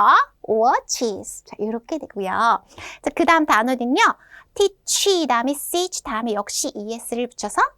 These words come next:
teaches. 자, 가르치다 라는 뜻이죠. 자, 그 다음 wash, 몸을 씻거나 무언가를 세차를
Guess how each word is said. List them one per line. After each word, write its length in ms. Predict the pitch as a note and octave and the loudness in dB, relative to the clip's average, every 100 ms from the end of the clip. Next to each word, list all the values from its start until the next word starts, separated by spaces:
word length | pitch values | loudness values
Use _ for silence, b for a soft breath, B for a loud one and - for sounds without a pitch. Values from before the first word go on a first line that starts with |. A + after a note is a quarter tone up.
| _ | _
teaches. 680 | - F4 - - - - - | -4 -4 -4 -6 -6 -8 -8
자, 180 | - - b b _ | -14 -18 b b _
가르치다 1000 | - - G3+ F4 F4+ - - F#3+ A#3 A3+ _ | -12 -8 -4 -4 -4 -6 -4 0 0 -2 _
라는 340 | G3 F#3 G3+ G#3+ | -8 -6 -8 -6
뜻이죠. 600 | C4+ C4+ A#3 F#3 G#3 - B B B | -6 -4 -2 2 2 0 B B B
자, 160 | - F#4 | 2 4
그 100 | F4 | 6
다음 140 | F4 F#4 B - | 2 0 B -10
wash, 800 | G3+ G3+ E4 D#3+ - - - B B - | -4 0 2 0 -4 -6 -8 B B -4
몸을 440 | A3 A3 G#3+ A3 B - | -2 -2 -4 -12 B -4
씻거나 800 | - G4 - F#4 F4+ E4 E4 D#4 | -2 0 0 2 2 2 2 2
무언가를 480 | G#3 G#3 G#3 G#3+ | 0 0 -4 -6
세차를 580 | A#3+ - A#3 - A#3+ C#4 | -6 -8 -8 -8 -4 -2